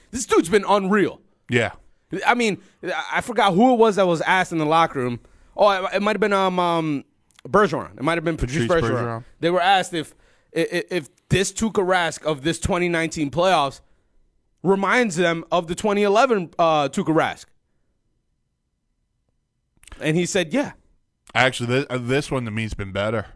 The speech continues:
Speaker 1: You think so?
Speaker 2: Twenty nineteen. Yeah, I think Tuukka Rask played. Th-, I, I don't often agree with Pierre Maguire.
Speaker 1: Mm-hmm. I don't
Speaker 2: But
Speaker 1: think anybody does.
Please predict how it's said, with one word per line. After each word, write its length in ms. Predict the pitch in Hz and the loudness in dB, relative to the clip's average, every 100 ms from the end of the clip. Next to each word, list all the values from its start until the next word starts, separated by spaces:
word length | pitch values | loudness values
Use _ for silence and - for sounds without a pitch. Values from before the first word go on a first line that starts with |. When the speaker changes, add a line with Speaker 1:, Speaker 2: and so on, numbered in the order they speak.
| - | -14
Speaker 1:
You 100 | 127 | -6
think 160 | 208 240 | -4 -2
so? 120 | 135 | 0
Speaker 2:
Twenty 260 | 127 127 | 0 -2
nineteen. 480 | 120 117 110 120 104 | -6 -6 -8 -10 -4
Yeah, 240 | 117 117 117 | 0 0 0
I 100 | 127 | -2
think 180 | 131 120 | -4 -6
Tuukka 140 | 123 | -6
Rask 360 | 120 113 - - | -4 -6 -6 -8
played. 220 | 117 113 - - - - | -8 -8 -14 -20 -20 -14
Th-, 160 | 127 131 - - _ _ - | -12 -12 -14 -20 _ _ -2
I, 120 | 143 147 | -2 0
I 140 | 143 180 | 2 2
don't 220 | 208 202 | 2 0
often 340 | 156 160 190 | 2 2 -2
agree 320 | 143 127 123 131 | -6 -4 -2 -2
with 180 | 127 | -2
Pierre 280 | - 123 120 | -2 -2 -2
Maguire. 640 | 117 107 104 104 107 120 - - | -4 -4 -2 0 -2 -4 -8 -12
Speaker 1:
Mm-hmm. 320 | 160 156 156 _ _ - - _ _ | -8 -8 -10 _ _ -20 -20 _ _
I 40 | 147 | 0
don't 80 | 165 | 2
Speaker 2:
But 40 | |
Speaker 1:
think 100 | 151 | 4
anybody 300 | 156 120 98 | 0 -4 -8
does. 200 | 87 101 | -12 -16